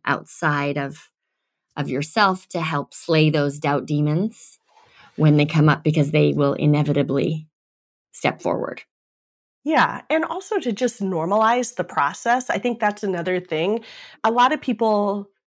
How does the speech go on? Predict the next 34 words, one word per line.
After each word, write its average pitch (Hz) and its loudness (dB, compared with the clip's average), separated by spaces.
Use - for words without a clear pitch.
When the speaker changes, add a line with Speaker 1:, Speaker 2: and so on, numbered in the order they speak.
Speaker 2:
because 202 0
of, 175 0
as 208 0
much 202 -2
as 269 -4
I 214 2
love 165 0
National 151 -2
Novel 139 -4
Writing 147 -6
Month, 147 -6
which 143 -12
is 160 -10
coming 156 -12
up 156 -14
here 147 -10
in 151 -8
a 131 -8
couple - -12
of - -14
weeks, - -10
Speaker 1:
Oh, 214 4
Speaker 2:
the 196 4
Speaker 1:
right. 190 4
Speaker 2:
idea 226 -2
that 262 -2
you 208 -4
can 254 2
write 170 0
a 175 2
book 165 -2
in 165 -2
thirty 147 -6
days 165 -4